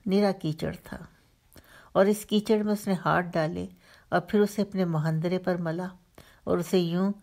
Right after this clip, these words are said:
कुछ ठंडक मिली, कुछ जोर मिला। "नहीं, यहाँ उस वेड़े में बैठे-बैठे मुझे मकोड़े नहीं खाएंगे।"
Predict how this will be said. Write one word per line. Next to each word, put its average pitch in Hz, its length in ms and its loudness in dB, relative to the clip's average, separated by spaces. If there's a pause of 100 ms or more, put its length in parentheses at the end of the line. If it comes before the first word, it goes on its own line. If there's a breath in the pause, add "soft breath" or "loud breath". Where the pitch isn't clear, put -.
(320 soft breath)
कुछ - 300 -6
ठंडक 170 380 0
मिली, 165 260 0
कुछ 175 180 -2
जोर 156 320 -2
मिला। 170 400 -6 (960 loud breath)
"नहीं, 180 320 0 (760 soft breath)
यहाँ 175 280 4
उस - 280 -4
वेड़े 175 260 2
में 170 180 -2
बैठे-बैठे 165 600 -2
मुझे 160 240 -4
मकोड़े 160 460 -2
नहीं 160 280 -2
खाएंगे।" - 560 -12